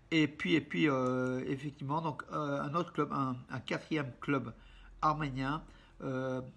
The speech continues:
est aussi en, dans les compétitions européennes, donc, euh, avant-hier, donc, euh,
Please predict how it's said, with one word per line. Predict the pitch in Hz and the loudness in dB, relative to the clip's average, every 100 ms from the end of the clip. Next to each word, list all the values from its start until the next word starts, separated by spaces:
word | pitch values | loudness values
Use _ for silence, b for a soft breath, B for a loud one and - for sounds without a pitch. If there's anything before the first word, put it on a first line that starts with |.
| - | -4
est | 156 - | -4 -2
aussi | 160 - 170 156 | -2 -2 0 0
en, | 127 117 117 117 120 117 123 127 | 0 -2 -6 -6 -8 -8 -8 -6
dans | 127 160 | 0 0
les | 151 | 0
compétitions | 143 127 131 123 - 139 131 - | -2 -4 -4 -6 -6 -6 -6 -2
européennes, | 143 139 123 123 156 147 - | -2 -2 -4 -4 -6 -6 -6
donc, | 123 - | -8 -6
euh, | 143 139 | -6 -4
avant-hier, | 135 135 - 135 143 | -4 -6 -6 -6 -4
donc, | 123 - | -6 -6
euh, | 120 120 | -6 -6